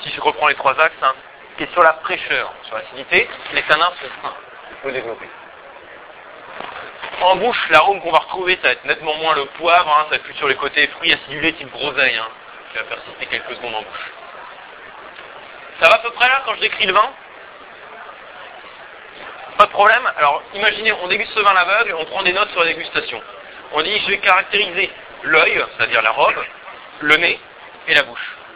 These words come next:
en quelques mots. Je veux dire, au niveau visuel, robe pâle, reflet violacé.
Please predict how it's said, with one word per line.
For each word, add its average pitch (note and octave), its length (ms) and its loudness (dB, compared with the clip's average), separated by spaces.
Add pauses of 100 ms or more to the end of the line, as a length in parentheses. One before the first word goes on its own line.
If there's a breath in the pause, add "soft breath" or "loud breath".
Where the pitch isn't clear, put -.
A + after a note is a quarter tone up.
en C3 80 -2
quelques D#3 260 -2
mots. A2+ 220 -2 (680)
Je D#3 60 0
veux E3+ 60 8
dire, G#3 340 2 (240)
au F3+ 100 -2
niveau G#3+ 220 0
visuel, F#3 480 2 (220)
robe F3+ 340 2 (220)
pâle, C#3 340 4 (800)
reflet F#3 460 2 (180)
violacé. F3 460 0